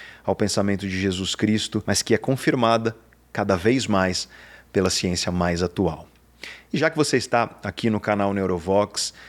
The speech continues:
o que nós fazemos aqui é isso, é trazer conhecimento científico, e não só científico, mas filosófico também, mas numa linguagem simples que todo mundo consegue entender,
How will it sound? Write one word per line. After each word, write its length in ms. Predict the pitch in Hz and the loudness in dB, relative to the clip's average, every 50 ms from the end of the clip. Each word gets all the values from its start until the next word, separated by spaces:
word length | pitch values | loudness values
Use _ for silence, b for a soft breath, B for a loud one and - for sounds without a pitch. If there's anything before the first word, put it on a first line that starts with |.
| B B B B | B B B B
o 40 | 110 | -4
que 100 | - 135 | 0 0
nós 140 | 123 123 - | 0 0 2
fazemos 320 | - 123 110 123 123 113 | 0 0 0 0 0 2
aqui 220 | 117 113 - - | 0 0 0 0
é 60 | 131 131 | 0 0
isso, 360 | 113 92 80 - - - - | 2 0 -2 -4 -6 -4 -2
é 80 | 98 | -2
trazer 340 | 104 - 110 107 98 101 117 | -2 2 0 0 2 2 -2
conhecimento 800 | - - 120 113 117 - - 117 110 113 135 156 170 165 - 165 | 0 0 0 0 2 0 0 0 2 4 4 4 2 0 -2 -4
científico, 1080 | - - - 143 135 123 110 - - 120 120 127 123 - - - 123 - - 123 123 - B B B B | -4 0 0 2 0 0 0 0 0 2 2 0 0 -2 -4 -6 -6 -4 -2 -2 -2 -2 B B B B
e 80 | 139 160 | 2 2
não 240 | 180 165 151 202 233 | 4 4 4 4 4
só 240 | - - 165 170 | 4 4 4 4
científico, 720 | 170 - - 175 170 - - 175 160 123 - - - - | 4 2 2 2 2 2 2 2 2 0 -2 -4 -10 -8
mas 120 | 92 87 - | -6 -6 -4
filosófico 720 | - - 98 98 92 87 104 110 120 127 120 - - - | -2 0 0 0 2 4 4 4 4 4 2 -4 -12 -6
também, 480 | - 113 98 92 92 98 104 113 120 117 B B B B B B B B B B B | -2 0 0 2 2 2 2 2 0 -2 B B B B B B B B B B B
mas 300 | B 113 131 139 147 131 | B 0 0 0 0 2
numa 160 | 135 147 143 139 | 2 2 2 2
linguagem 460 | 139 131 120 120 110 113 107 113 107 | 2 2 2 2 2 2 0 -2 -2
simples 520 | - - 123 120 117 107 110 110 - - - _ _ | -2 0 0 0 -2 0 -2 -4 -4 -4 -8 _ _
que 100 | - - | -8 -6
todo 220 | - - 104 110 | -2 0 0 2
mundo 160 | 104 101 101 101 | 2 0 0 0
consegue 400 | - 101 90 - 104 98 95 95 | -2 -4 -2 0 0 0 0 0
entender, 580 | 92 90 92 - 95 95 90 90 90 82 - | -4 -6 -4 -4 -4 -2 0 0 -2 -2 -4